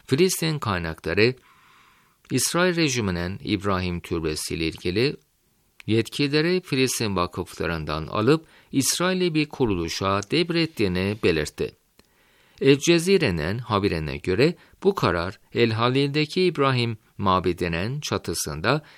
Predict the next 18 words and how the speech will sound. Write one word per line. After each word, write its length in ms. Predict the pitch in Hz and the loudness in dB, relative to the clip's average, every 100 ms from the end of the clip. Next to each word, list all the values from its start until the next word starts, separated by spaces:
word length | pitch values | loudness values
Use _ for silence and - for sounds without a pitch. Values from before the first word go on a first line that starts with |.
| - | -6
inşaat 480 | 139 139 165 175 180 | -2 0 0 -2 -2
çalışmalarının 840 | 165 156 135 - 123 107 92 87 | -2 -2 -4 -4 0 0 0 -2
yeniden 640 | 87 92 151 139 87 95 107 - - | -2 -2 -2 -2 -2 -4 -8 -16 -6
başlamasına 760 | 87 87 - 76 78 - 95 143 | -4 -2 -4 -4 -6 -4 -4 -2
yol 280 | 156 156 107 | 2 2 2
açacak. 680 | 80 - 82 82 73 - - _ _ - | -2 -4 -4 -2 -4 -8 -20 _ _ -6
İsrail'in 640 | 104 - 101 95 92 98 | -2 0 0 0 -2 -2
bu 140 | 143 | -4
kararı 540 | - 92 80 76 123 156 - - _ _ _ _ - | -2 -2 0 2 2 0 -6 -20 _ _ _ _ -4
yerleşimcilerin 1080 | 98 95 101 107 - 135 135 147 156 175 175 | 0 2 2 0 -2 -2 -2 -2 0 -2 0
İbrahim 520 | 160 156 143 139 123 | -2 0 0 0 0
Camii'yi 520 | - 113 120 127 151 | 0 2 2 0 -2
kendileri 680 | 165 131 120 104 92 82 76 | -2 -2 -2 0 0 0 -4
için 320 | 69 131 170 - - - | -2 -2 -2 -4 -14 -2
bir 140 | 143 175 | 0 0
ibadethaneye 1040 | 160 135 123 113 107 104 95 90 85 - | 0 0 2 0 0 -2 -2 0 -4 -4
dönüştürme 560 | 85 87 - 101 120 | -4 -4 -4 -4 -4
talepleriyle 840 | - 147 110 95 - 73 71 107 | -4 -2 0 -2 -4 -4 0 0